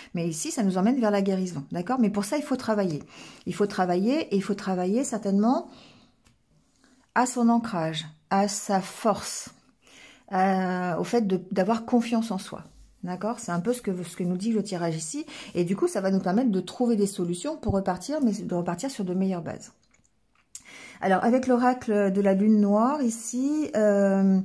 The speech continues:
on a une situation qui bouge. Pour moi, c'est une situation qui bouge. Alors, il y a, il y a cette notion de trahison qu'on va retrouver ici avec la carte du serpent dans le Normand. On a peut-être été, <clears throat> alors, soit on a été trahi par quelque chose,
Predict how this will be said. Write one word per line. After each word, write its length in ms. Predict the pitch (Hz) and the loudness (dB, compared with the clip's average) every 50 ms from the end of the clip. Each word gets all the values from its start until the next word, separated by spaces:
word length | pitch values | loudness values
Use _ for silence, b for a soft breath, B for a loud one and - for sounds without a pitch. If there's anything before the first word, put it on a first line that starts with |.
| B B B B B B B B B B B B B B B _ _ _ _ _ B B B B B B B B B B B - | B B B B B B B B B B B B B B B _ _ _ _ _ B B B B B B B B B B B 4
on 120 | 214 226 | 4 6
a 60 | 294 339 | 6 4
une 100 | 370 - | 2 -2
situation 640 | - 262 233 - - 233 226 226 226 - 294 302 | -4 -6 -4 0 2 2 2 2 0 -4 -6 -8
qui 160 | 294 - - 202 | -6 -4 -2 -2
bouge. 480 | 175 175 196 202 196 185 170 160 156 143 147 151 156 - | 0 0 0 2 2 2 2 0 0 -2 -2 -4 -6 -2
Pour 140 | - 190 190 | 0 2 6
moi, 240 | 214 233 269 320 330 | 6 6 6 4 2
c'est 280 | 320 - 226 214 214 - | -2 -4 -4 -4 0 0
une 120 | 220 208 | 0 0
situation 500 | 208 214 202 - 208 196 202 - 262 277 | 0 -2 -2 0 0 -2 0 -2 -2 -2
qui 140 | 269 - 208 | -2 -2 -6
bouge. 240 | 170 - 160 165 - | -8 -8 -8 -6 -4
Alors, 180 | - 170 156 160 B B B B B B | -4 -4 -4 -6 B B B B B B
il 80 | B 220 | B 2
y 40 | 254 | 2
a, 100 | 269 - - | 2 2 2
il 60 | - 220 | 2 4
y 140 | 220 247 | 4 6
a 100 | 247 247 | 6 4
cette 300 | 233 - - 208 208 - | 4 2 -4 -6 -6 -4
notion 540 | 180 156 131 175 190 196 196 196 - 220 208 | -4 -2 2 4 4 4 4 2 0 0 0
de 100 | 185 165 | 0 0
trahison 640 | 160 160 - - 185 180 180 196 208 226 285 320 339 | -2 -6 -4 -2 0 2 2 2 0 0 2 2 2
qu'on 140 | 339 330 247 | 2 2 4
va 120 | 208 202 202 | 4 4 4
retrouver 380 | 196 196 196 - - 190 190 | 2 0 -2 -2 -2 0 0
ici 320 | 185 185 - - - 208 185 | 0 0 -2 -6 -4 -2 0
avec 200 | 170 165 160 - | 0 0 -2 -4
la 80 | 160 | -8
carte 280 | 156 156 175 156 - - | -6 -6 -8 -8 -8 -8
du 100 | 156 151 | -8 -8
serpent 460 | 151 - 180 170 165 - - 190 190 | -6 -6 -6 -6 -6 -2 0 0 0
dans 140 | 170 160 156 | 0 0 0
le 180 | 156 151 151 | 0 0 0
Normand. 500 | 160 165 170 175 196 214 247 269 311 339 B B B B B B B B B B B B B | 0 0 0 2 4 6 6 6 4 2 B B B B B B B B B B B B B
On 140 | - 202 247 | 6 6 6
a 80 | 311 | 6
peut-être 400 | - - 254 240 262 294 285 - | 6 2 2 2 2 2 2 0
été, 440 | 214 214 214 - 233 277 285 - - - _ _ - | -2 -2 0 0 0 0 0 -4 -10 -20 _ _ 2
<clears throat> 640 | 220 226 226 226 220 - - - - - - - | 4 6 8 6 6 4 -2 -14 -18 -18 -8 -2
alors, 260 | - 196 175 156 143 - | 0 0 0 0 -2 -6
soit 380 | - - - - 294 320 339 320 | -12 -12 -6 0 2 4 4 6
on 40 | |
a 40 | 269 | 4
été 200 | 226 214 - 196 | 4 2 2 -2
trahi 320 | 185 - - 180 185 202 196 | -2 -2 -2 0 2 2 2
par 200 | 196 151 147 - | 0 -2 -6 -4
quelque 260 | - 151 156 - 190 | -6 -6 -4 -4 -6
chose, 400 | 202 - 320 349 403 392 - | -4 -4 -4 -4 -4 -4 -6